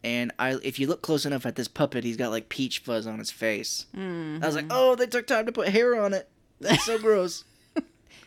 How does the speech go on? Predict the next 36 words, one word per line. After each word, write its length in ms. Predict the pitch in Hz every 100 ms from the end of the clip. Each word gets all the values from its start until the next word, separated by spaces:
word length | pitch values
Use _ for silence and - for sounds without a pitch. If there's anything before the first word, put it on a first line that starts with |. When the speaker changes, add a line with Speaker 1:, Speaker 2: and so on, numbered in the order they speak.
| _ -
Speaker 2:
I 20 | 170
wonder 240 | 175 190
what 220 | 139 175
that 220 | - 151 123
was. 540 | 131 185 226 - - - _ _ -
Speaker 1:
Now, 380 | 135 131 131 131 - -
this, 320 | 175 180 -
the 160 | - 151
mom 280 | 143 180 196
comes 300 | 185 160 139
home, 260 | 165 156
and 120 | 127 127
you 100 | 160
pointed 420 | - 139 120 110
this 200 | 113 123
out, 320 | 117 101 -
this 200 | 117 -
kind 240 | - 117
of, 220 | 113 107 110
uh, 280 | 104 101
plot 360 | - - 143 127
hole 200 | 123 104
here. 340 | 113 107 95 -
Speaker 2:
Yeah. 380 | 147 208 349 185 - _ _ _ _ -
Speaker 1:
Uh, 80 | 123
boy, 160 | 131
you 80 | 139
wanna 180 | 123 117
talk 220 | 135 117
about 240 | 117 120
why? 340 | 113 120 131 147
Why 160 | - 131
it's 120 | 131
a 40 | -
plot 260 | 143 127
hole? 260 | 147 147